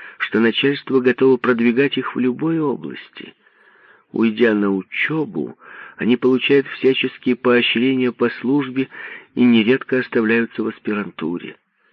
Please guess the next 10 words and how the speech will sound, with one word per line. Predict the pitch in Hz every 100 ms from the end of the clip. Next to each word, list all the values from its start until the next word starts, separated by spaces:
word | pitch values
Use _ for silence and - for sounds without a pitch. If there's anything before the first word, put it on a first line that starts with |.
| _ _ _ - -
Кроме | - 127 131
них, | 131 143 127 - -
связь | 110 131 -
поддерживается | 120 113 107 127 120 120 120 - 117
стукачами, | - 120 120 117 - - 95 92 85 62 - _ - - - - -
и | 87
эти | 120 120 113 -
смешавшиеся | 101 113 123 127 120 123 120 - 113
с | -
толпой | - 110 107 113 117